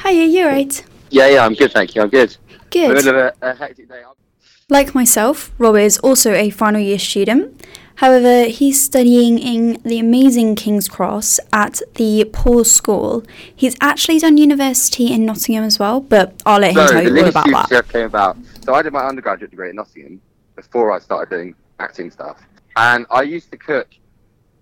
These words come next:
Speaker 2: So I used to cook, obviously, for me, 'cause I, I played a lot of rugby, so I used to cook, try and cook, like, nutritious meals. And then, obviously, like everyone else at uni, I was obviously always on a budget.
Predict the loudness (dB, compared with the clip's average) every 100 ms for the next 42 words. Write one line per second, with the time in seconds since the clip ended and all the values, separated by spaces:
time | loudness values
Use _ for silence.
0 | _ -6 -6 -6 -10 -10 -10 -10 -12 -12
1 | -12 -8 -6 -8 -10 -20 -8 -6 -4 -4
2 | -4 -4 -6 -6 -6 -10 -12 -10 -10 -12
3 | -8 -8 -8 _ _ _ _ _ _ -4
4 | -4 -4 -10 -16 -14 -12 -14 -14 -12 -12
5 | -12 -12 -8 -8 -8 -14 _ _ _ _
6 | _ _ -2 0 -2 -4 -4 -4 -4 -4
7 | -6 -6 -8 -8 -8 -10 -10 -12 -12 -12
8 | -12 -6 -6 -6 -10